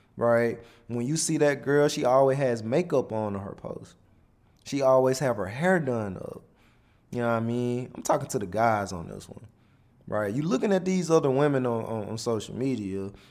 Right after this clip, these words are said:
and in reality, they're posting their best.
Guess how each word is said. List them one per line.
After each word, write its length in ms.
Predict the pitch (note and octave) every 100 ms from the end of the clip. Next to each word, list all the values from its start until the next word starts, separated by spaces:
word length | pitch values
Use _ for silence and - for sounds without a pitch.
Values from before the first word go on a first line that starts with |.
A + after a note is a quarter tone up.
| _
and 300 | - A2 G#2+
in 320 | C2+ A2 G2 F#2+
reality, 840 | G2+ A#2+ - - D3 B2 A2+ A2
they're 200 | - C#3
posting 380 | C#3+ D3 C#3 G#2+
their 120 | F2+
best. 460 | E2 G#2 - -